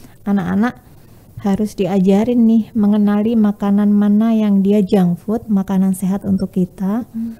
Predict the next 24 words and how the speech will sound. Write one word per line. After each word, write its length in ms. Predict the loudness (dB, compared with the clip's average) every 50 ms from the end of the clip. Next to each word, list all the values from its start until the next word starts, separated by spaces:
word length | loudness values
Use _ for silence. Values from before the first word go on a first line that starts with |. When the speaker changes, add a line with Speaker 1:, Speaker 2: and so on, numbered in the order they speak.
| -18 -20 -20 -20 -16 -10
Speaker 1:
Kemudian 760 | -4 -2 0 2 2 2 2 2 2 2 2 2 2 2 2
jenis-jenis 540 | 2 2 2 2 2 4 4 4 4 2 2
makanan 460 | 0 0 0 -2 -2 0 0 0 0
seperti 360 | 0 -2 -4 -6 -6 -4 -4
apa 240 | -4 -4 -4 -4 -2 -2
yang 140 | 0 0
memang 180 | 0 0 0 0
itu 140 | -2 -4 -4
manfaat 560 | -2 -2 -2 -2 -2 -4 -4 -4 -4 -6 -6 -10 -20 -20 -20 -20 -20 -20 -20 -20 -20 -20 -20 -20 -20 -20 -20 -14 _
untuk 220 | -2 -2 -2 0
tubuh 240 | 0 2 4 4 4
kita 480 | 2 0 -2 -4 -2 -2 0 0 0 0
gitu. 160 | -2 -4 -6
Karena 360 | -4 -4 -4 -2 -4 -6 -8 -10 -16 -20 -20 -20 -20 -20 -20 -20 -20 -20 -20 -20 -20 -20 -8
Allah 300 | -2 0 0 2 2 0
meminta 380 | 0 0 2 2 2 2 0 0
kita 340 | 0 0 -2 -2 0 2 2
untuk 180 | 2 2 4 4
menjaga 360 | 4 6 6 4 4 2 2
tubuh 280 | 2 2 2 2 2
kita 460 | 0 0 -4 -6 -4 -2 0 0 2 2
dengan 240 | 2 2 4 4 4
Speaker 2:
Hmm. 140 | 4 4 4
Speaker 1:
hal-hal 180 | 4 4 2